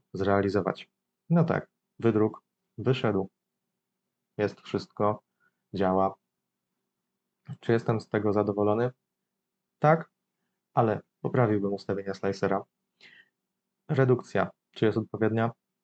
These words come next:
Pasuje mi. Pominąłem korekcję uzębienia, co jest w sumie dużą zaletą tego, że nie musiałem tego liczyć. Czy jest możliwe do połączenia? Tak.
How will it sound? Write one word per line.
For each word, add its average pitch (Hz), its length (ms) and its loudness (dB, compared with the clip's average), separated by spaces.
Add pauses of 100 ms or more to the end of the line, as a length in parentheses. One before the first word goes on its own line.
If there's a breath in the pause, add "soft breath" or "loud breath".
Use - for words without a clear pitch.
(800)
Pasuje 117 440 2
mi. 92 180 -4 (440)
Pominąłem 113 540 2 (760)
korekcję 104 440 2
uzębienia, 95 580 0 (680)
co 95 320 -2 (320)
jest 95 220 -4
w - 60 -20
sumie 98 280 -2 (300)
dużą 107 260 2
zaletą 104 420 0
tego, 101 360 -2 (360 soft breath)
że 104 100 0
nie 101 80 -2
musiałem 98 320 -4
tego 98 180 0
liczyć. 98 400 -4 (960 loud breath)
Czy - 120 2
jest 127 140 2
możliwe 110 300 2
do 110 100 2
połączenia? 107 520 2 (320)
Tak. 98 320 0